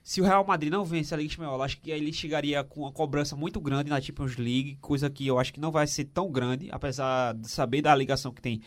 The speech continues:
Real Madrid e Champions League, eu acho que não vai ser um, um fator tão predominante pra uma avaliação da temporada. E mesmo assim, eu acredito que vai ser um bom jogo. A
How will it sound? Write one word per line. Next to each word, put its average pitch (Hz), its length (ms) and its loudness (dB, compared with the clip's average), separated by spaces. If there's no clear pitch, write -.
Real 131 200 2
Madrid 135 280 2
e - 40 -8
Champions 143 300 -2
League, 127 200 0
eu 131 80 4
acho 131 100 -2
que - 80 -14
não 151 80 -4
vai 156 80 0
ser 156 160 -4
um, 147 240 -2
um 135 220 -6
fator 143 400 0
tão 202 160 2
predominante 160 720 -2
pra 135 120 -6
uma 139 60 -2
avaliação 135 440 0
da 135 100 -4
temporada. 127 680 2
E 143 440 4
mesmo 202 240 2
assim, 202 260 -2
eu 196 60 2
acredito 196 180 -2
que - 40 -6
vai 175 80 -2
ser 175 80 -2
um 175 60 0
bom 208 180 2
jogo. 151 380 6
A 170 80 6